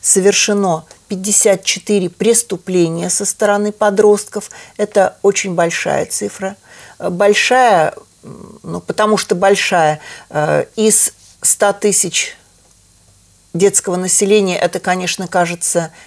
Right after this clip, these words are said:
не очень много, да, совсем мало, э, капля в море, а на самом деле это большая цифра. Эта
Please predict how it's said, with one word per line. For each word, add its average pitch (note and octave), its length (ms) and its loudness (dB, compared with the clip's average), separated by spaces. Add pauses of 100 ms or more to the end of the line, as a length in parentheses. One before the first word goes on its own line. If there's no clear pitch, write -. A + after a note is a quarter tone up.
(140)
не F#3 100 0
очень C4 400 2
много, F3 420 2
да, F3+ 140 2
совсем B3 560 2
мало, D#3+ 400 4 (320)
э, E3 160 -4
капля F#3+ 400 2
в F3 100 -4
море, G#3+ 500 2
а F3+ 80 -2
на F3+ 120 -2
самом G#3 440 2
деле F#3+ 240 4
это F#3 480 -2
большая E3+ 600 -2
цифра. - 460 -10 (480)
Эта G#3+ 720 2